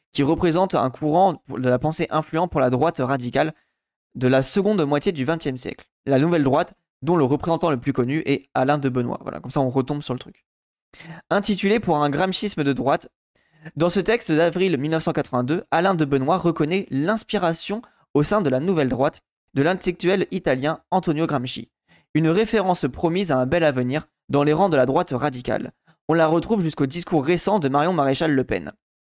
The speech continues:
Voilà, donc, ouais, vous, vous voyez que c'est, en fait, c'est ça qu'il faut vraiment garder en tête.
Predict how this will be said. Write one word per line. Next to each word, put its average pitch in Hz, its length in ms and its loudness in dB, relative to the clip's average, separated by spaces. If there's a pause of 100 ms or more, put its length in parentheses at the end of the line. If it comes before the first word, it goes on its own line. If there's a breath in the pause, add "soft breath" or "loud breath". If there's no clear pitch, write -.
(580)
Voilà, 131 140 4
donc, 131 80 0
ouais, 185 120 2
vous, 139 180 0
vous 139 80 -2
voyez 160 280 4
que - 340 0
c'est, - 220 -10
en 139 40 -2
fait, 190 60 0
c'est - 140 -4
ça 165 160 0
qu'il 139 120 -10
faut 127 100 -4
vraiment 135 240 0
garder 131 200 0
en 131 80 0
tête. - 240 -4